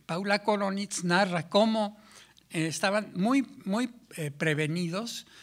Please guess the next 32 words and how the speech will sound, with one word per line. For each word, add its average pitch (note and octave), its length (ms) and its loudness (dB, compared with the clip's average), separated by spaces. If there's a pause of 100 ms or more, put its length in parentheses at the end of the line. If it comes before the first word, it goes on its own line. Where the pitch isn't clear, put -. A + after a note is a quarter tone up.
(200)
porque D#3+ 280 -2
había F3+ 320 0
un F3+ 260 0
forajido F3 680 0
tremendo E3 580 0
que - 120 -6
se D3+ 140 -2
llamaba D#3 460 -2
Porfirio D3+ 500 -4
Díaz D3 380 -4 (320)
que D3+ 120 -4
los C#3+ 180 -4
podía D3+ 560 -2
asaltar, C3 800 -8 (240)
¿no? F#3+ 280 -10 (380)
Entonces D#3+ 300 -10
estaban D#3+ 280 -6
muy D3+ 160 -4
prevenidos C3+ 760 -10
de C#3 140 -12
ese C3+ 320 -14 (220)
forajido. C3 760 -10 (920)
Eh, D#3+ 540 -6
aquí D#3 180 -12
está C#3+ 260 -12
Paula B2+ 320 -12
Kolonitz, C#3+ 680 -12
la B2+ 120 -10
que C3+ 100 -16
escribe C#3 680 -10
ese C#3+ 240 -8
libro, C3+ 440 -10